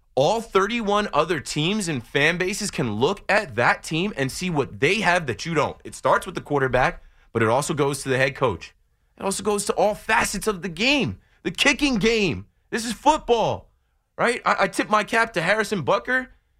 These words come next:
He had half the points. And then what was one of the biggest plays of the game? What was the guy's name? Um, I don't wanna, I don't wanna misspeak on his name. Dar-, Darrell Luther Junior?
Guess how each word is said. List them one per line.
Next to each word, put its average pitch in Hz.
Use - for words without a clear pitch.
He 311
had 294
half 302
the 311
points. 349
And 233
then 233
what 294
was 240
one 269
of 262
the 208
biggest 247
plays 240
of 214
the 165
game? 170
What 135
was 180
the 165
guy's 131
name? 98
Um, 90
I 120
don't 123
wanna, 110
I 127
don't 123
wanna 113
misspeak 123
on 117
his 101
name. 113
Dar-, 135
Darrell 147
Luther 147
Junior? 170